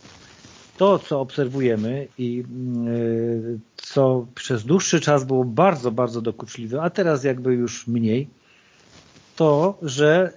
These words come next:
chaos jest po prostu nieustający i, e, my się do tego w pewnym sensie musimy przyzwyczaić, bo w przeciwnym razie normalne funkcjonowanie nie jest możliwe. Dlatego, e, zalecam tutaj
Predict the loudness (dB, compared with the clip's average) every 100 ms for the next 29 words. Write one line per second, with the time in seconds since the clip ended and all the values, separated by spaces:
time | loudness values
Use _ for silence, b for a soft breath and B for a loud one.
0 | _ -4 2 4 4 4 2 0 -2 0
1 | 0 2 6 6 6 2 0 2 2 0
2 | 0 4 4 2 0 0 2 0 B B
3 | B B B -8 -6 -2 -2 -2 0 0
4 | 2 2 0 2 2 2 0 0 0 2
5 | 0 0 2 0 0 -2 0 2 4 4
6 | 2 0 -8 -6 2 4 4 0 -6 -4
7 | -4 -4 -2 0 4 4 4 2 0 0
8 | B B B -6 -2 0 0 -2 -4 -6
9 | -2 0 2 2 2 4 4 4 2 -2
10 | -2 -2 -2 -2 b b b b b b
11 | b _ -20 _ _ -2 -2 0 -2 2
12 | 4 4 0 -2 -2 0 0 0 0 0
13 | -2 -4 -10 -8 -6 -4 0 4 4 4
14 | 2 0 0 2 2 0